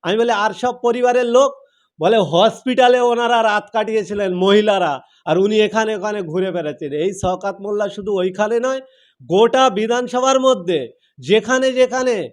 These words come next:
নেতৃত্ব দিচ্ছিল সেই সব পরিবারদের ঘর বাড়ি ভাঙচুর করা, তাদের উপর জরিমানা লওয়া, তাদেরকে, আহ, মানে দল ত্যাগ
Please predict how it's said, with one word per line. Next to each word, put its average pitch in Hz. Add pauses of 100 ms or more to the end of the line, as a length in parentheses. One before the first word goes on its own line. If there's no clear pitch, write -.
(300)
নেতৃত্ব 247
দিচ্ছিল 247
সেই 196
সব 247 (100)
পরিবারদের 220
ঘর 170
বাড়ি 202
ভাঙচুর 190
করা, 208 (680)
তাদের 196
উপর 214
জরিমানা 220
লওয়া, 220
তাদেরকে, 214 (260)
আহ, 156 (120)
মানে 190
দল 196
ত্যাগ 214